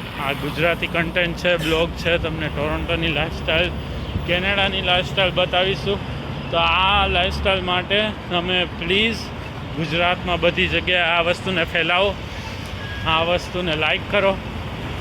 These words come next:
વીડિયોને લાઈક કરો, શેર કરો અને વધુને વધુ આ છે ને ઝડપથી આ ચેનલને થાઉઝન્ડ સબસ્ક્રાઈબર સુધી પહોંચાડી દો.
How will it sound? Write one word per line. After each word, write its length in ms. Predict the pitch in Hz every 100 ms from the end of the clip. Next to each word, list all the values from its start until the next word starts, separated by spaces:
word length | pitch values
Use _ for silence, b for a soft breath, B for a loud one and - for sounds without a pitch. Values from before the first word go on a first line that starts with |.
| - -
વીડિયોને 420 | 151 156 214 214
લાઈક 220 | 202 202 190
કરો, 280 | 196 180 175 147 -
શેર 220 | 202 202 -
કરો 220 | 180 180 147 - - - -
અને 240 | 147 156 151
વધુને 440 | 151 156 196 220
વધુ 320 | 202 196 180
આ 280 | 202 180 180
છે 180 | 170 185
ને 160 | 190 160
ઝડપથી 640 | 131 160 180 - - 180
આ 220 | 165 170
ચેનલને 500 | 170 170 175 180 175
થાઉઝન્ડ 500 | - 185 214 220 214
સબસ્ક્રાઈબર 580 | 208 196 - 208 196 196
સુધી 260 | 190 190 190
પહોંચાડી 460 | 185 180 214 202
દો. 260 | 156 160